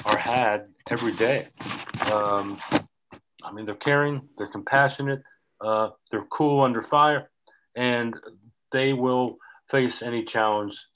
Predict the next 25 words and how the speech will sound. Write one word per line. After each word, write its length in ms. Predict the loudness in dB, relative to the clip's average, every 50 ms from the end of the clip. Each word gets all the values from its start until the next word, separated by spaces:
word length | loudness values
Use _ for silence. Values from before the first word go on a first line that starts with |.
| _ _
that's 160 | -12 -12 -12 -12
presented 480 | -10 -10 -8 -6 -8 -8 -8 -8 -10 -10
to 100 | -10 -10
them. 240 | -8 -8 -10 -10 -14 _ _ _ _ -20 -20 -6
So 280 | -2 0 2 2 2
again, 240 | 0 0 -2 -2 -2
it's 120 | -4 -4
my 100 | -4 -4
pleasure 360 | -4 -2 0 0 0 0 -2 -6
to 80 | -6
recognize 640 | -2 0 -2 -2 -2 -4 -4 -2 -2 -2 -2 -2 -2
Lisa 240 | -2 -2 -2 -2 -6
McNally, 560 | -6 -6 -2 0 2 2 4 2 0 -2 -6 _ _ _ _ _ _ _ _ _ -20 -20 _ -4
Mackie 340 | 0 0 0 0 0 -4 -6
McCardle, 560 | -6 -4 0 4 4 6 6 4 2 0 -4 -10 _ _ _ _ _ _ _ _ _ _ _ _ _ _ _ _
Marsha 280 | -2 -2 0 -2 -4 -8
McCarthy. 580 | -10 -10 -8 -6 -4 -4 -6 -6 -10 -16 -16 -10 -8
Thank 220 | -8 -8 -8 -10
you 60 | -14
so 140 | -10 -8 -6
much 240 | -6 -6 -6 -8 -12 -16 -16 -10
for 100 | -6 -4
everything 280 | -4 -2 -4 -4 -6 -6
you 80 | -6
do. 160 | -6 -8 -8